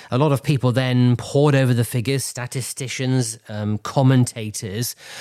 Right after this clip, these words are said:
looking at the figures, and it emerged that an awful lot of the levelling up money was actually going to places in the south and the southeast. And here's Michael Gove, who's in overall charge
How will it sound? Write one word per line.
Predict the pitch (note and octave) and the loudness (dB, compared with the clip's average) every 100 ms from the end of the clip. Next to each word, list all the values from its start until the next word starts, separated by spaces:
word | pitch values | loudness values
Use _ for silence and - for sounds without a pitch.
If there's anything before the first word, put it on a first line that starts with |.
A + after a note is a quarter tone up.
| - | -2
looking | A#2+ D#3 C#3+ A#2 | 0 2 2 -2
at | |
the | G#2+ | -4
figures, | A2 C#3+ A2+ - G#2 A#2 - | -4 -4 -6 -6 -4 -6 -8
and | B2 C3 C3 | -4 -2 0
it | B2+ | 0
emerged | B2 C3 C#3 A#2+ A#2 | 2 2 2 0 0
that | B2+ | 2
an | B2+ | 4
awful | C#3 E3+ - C3+ | 4 2 2 0
lot | C3 D3 G#2 - - | 2 2 0 -4 -10
of | - A2 | -8 -4
the | A#2+ | 0
levelling | B2+ B2 A#2+ B2 | 0 2 4 2
up | A#2 | 2
money | A#2 A#2+ C#3 G#2+ A2+ C3 - - - | 4 4 4 0 -2 -2 -6 -18 -4
was | A#2+ C#3 | -2 0
actually | D#3 - A#2+ | -4 -6 -4
going | A2+ G#2 A2 | -2 0 -2
to | A2+ | -2
places | C3 A#2+ A2+ B2 A2+ | -2 -2 -2 -6 -4
in | A#2+ | -2
the | A#2+ | -2
south | - C3+ B2 A#2 | -4 -8 -6 -2
and | B2 A#2+ | 2 2
the | |
southeast. | - C#3 B2 G#2+ - F3+ B2 - - - - - - - - C3 | 0 -4 -6 -6 -4 -4 -4 -8 -10 -14 -18 -20 -20 -20 -10 -4
And | C#3+ | 0
here's | D3 G3+ D#3+ | 2 2 2
Michael | E3+ D#3 C#3+ | 0 2 0
Gove, | B2+ D#3+ D#3 C3 A#2 | 0 0 2 0 0
who's | C3+ B2+ | 2 2
in | B2+ C3+ | 2 0
overall | C3+ B2 B2+ | 2 2 2
charge | - - F#3 F#3+ G2+ G2 C3 D3 - | 0 -4 -2 0 -2 -2 -4 -4 -8